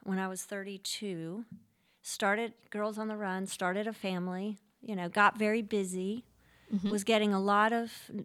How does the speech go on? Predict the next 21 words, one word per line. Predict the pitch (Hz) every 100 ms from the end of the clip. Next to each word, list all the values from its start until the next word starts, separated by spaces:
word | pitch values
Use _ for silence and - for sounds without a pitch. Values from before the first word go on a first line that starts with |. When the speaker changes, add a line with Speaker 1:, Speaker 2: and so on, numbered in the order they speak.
| - - -
Speaker 1:
you | 226
know, | 202 190 185
notoriety, | 208 202 208 202 196 202 190 190
hopefully | 208 202 208 - 196
good, | 185 185 185 190
for | - 190 180 180 180 -
Girls | 196 190 190
on | 190
the | 185
Run. | 180 175 196 - _
And | 202 196 196
so | - 202 202 196 - - - _ _ _ -
life | 220 233
got | - 240
very | 233 226
busy | 202 233 226 190
again, | 180 160 - 180 _
you | 214 196
know, | 190 190
raising | 190 208 214 214
kids, | 202 220 220 220 220 202 - - -